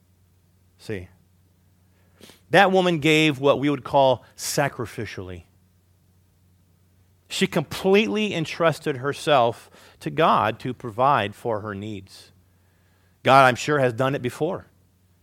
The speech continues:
and she's trusting that God will do it again. The problem, folks, is that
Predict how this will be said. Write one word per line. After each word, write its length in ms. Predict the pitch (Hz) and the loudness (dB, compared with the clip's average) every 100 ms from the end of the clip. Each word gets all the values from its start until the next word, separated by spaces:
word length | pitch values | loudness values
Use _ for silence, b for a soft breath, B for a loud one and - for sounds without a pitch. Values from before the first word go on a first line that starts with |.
| _ | _
and 140 | 120 107 | -10 -6
she's 240 | 135 - | -8 -8
trusting 380 | - 131 - 147 | -4 -4 -4 -8
that 100 | 135 | -4
God 300 | 113 107 107 | -4 -4 -6
will 100 | 110 | -10
do 220 | 101 92 | -10 -12
it 60 | 92 | -14
again. 280 | 92 82 - _ _ _ _ _ _ _ _ _ _ _ _ B B B B B _ _ _ _ _ - | -16 -20 -20 _ _ _ _ _ _ _ _ _ _ _ _ B B B B B _ _ _ _ _ -8
The 80 | |
problem, 460 | - 185 185 175 147 | 0 4 4 4 2
folks, 600 | - 151 143 - - - _ _ _ _ - - | 2 2 2 -4 -16 -18 _ _ _ _ -18 -10
is 180 | 123 | -2
that 360 | 143 131 123 | 4 4 2